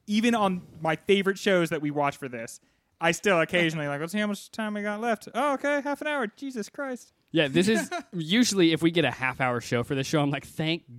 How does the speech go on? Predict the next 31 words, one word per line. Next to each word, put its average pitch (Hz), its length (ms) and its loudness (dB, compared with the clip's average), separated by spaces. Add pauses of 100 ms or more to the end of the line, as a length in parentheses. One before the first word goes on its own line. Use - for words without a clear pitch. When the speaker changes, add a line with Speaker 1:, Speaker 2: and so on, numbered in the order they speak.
(100)
Speaker 2:
God 123 500 4
we 127 140 -6
can 127 120 -6
get 135 160 -4
in 135 80 -4
and 135 80 -6
get 127 120 -4
out." 131 220 -2 (100)
This 170 240 -2
one, 196 80 2
I - 20 2
was 175 120 0
like, - 140 -10
"I 160 60 -14
want 226 200 -4
more." 262 280 0 (160)
Speaker 3:
Every 147 240 -8
time, 113 320 -16
yeah. 107 240 -14 (180)
Speaker 2:
Because 185 300 6
it, 180 220 -6
they 165 100 4
would 165 240 2
release 160 260 4
it 151 100 -2
in 131 80 0
six - 500 -6
episode 123 320 -6
chunks, 175 500 -2
and 139 340 -2
those 160 640 4